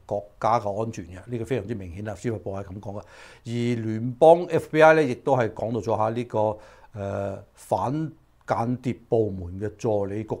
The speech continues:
長呢個 Susanna 啦，咁佢亦都講到咗，佢講緊話呢個北京為咗獲取呢啲咁嘅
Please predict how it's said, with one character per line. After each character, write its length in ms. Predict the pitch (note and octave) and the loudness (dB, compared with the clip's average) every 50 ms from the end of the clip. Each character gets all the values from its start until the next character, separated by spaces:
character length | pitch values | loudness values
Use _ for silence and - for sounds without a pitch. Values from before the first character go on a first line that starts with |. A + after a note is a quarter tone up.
| - - | -10 -12
長 260 | - G#2+ G#2 G#2+ A#2 | -8 -8 -6 -6 -6
呢 80 | B2 B2 | -6 -4
個 220 | A2 A2 A2 G#2+ | -4 -4 -4 -4
Susanna 1120 | F#2+ - - - - - - - - - - - - A#2+ A2+ - - C3+ D3+ D3 A#2 G2 F#2 | -6 -10 -14 -14 -16 -16 -16 -16 -16 -18 -14 -8 -8 -6 -2 2 4 4 4 4 0 0 2
啦， 120 | B2 D3 - - - - - - | 0 0 0 -2 -16 -20 -10 -6
咁 140 | - E3 C#3+ | -6 -4 0
佢 120 | B2 C3+ | 0 0
亦 20 | |
都 100 | - - | 0 0
講 180 | A#2+ - A#2+ B2 | -2 -2 -2 -2
到 80 | B2 G#2+ | -2 0
咗， 160 | A#2 A#2 A#2+ | 0 0 0
佢 100 | A#2+ G#2+ | 0 -4
講 220 | - G#2+ A2+ A#2 | -4 -4 -6 -2
緊 160 | G#2+ A2+ A#2 | 0 0 2
話 100 | A#2 A2 G#2 | 2 0 0
呢 120 | A2+ B2+ | 0 0
個 100 | - - | 0 -2
北 340 | - - _ _ - E3 - - | -2 -4 _ _ 2 2 2 2
京 160 | D3+ D3+ D3 | -4 0 2
為 140 | C3+ B2 A2 | 2 2 2
咗 180 | G#2 B2+ C3 | 2 -2 0
獲 240 | B2 A#2+ A2+ - - - | 2 2 2 2 0 -16
取 100 | - - G#2+ | -10 -8 -8
呢 240 | A2 A2+ B2 C#3 C#3 | -6 -4 -4 -4 -4
啲 140 | C#3+ C3 | -4 -6
咁 220 | A#2+ - G#2+ A#2 A2+ | -4 -4 -4 -4 0
嘅 220 | G#2+ A2 A2 A2 | 0 2 0 0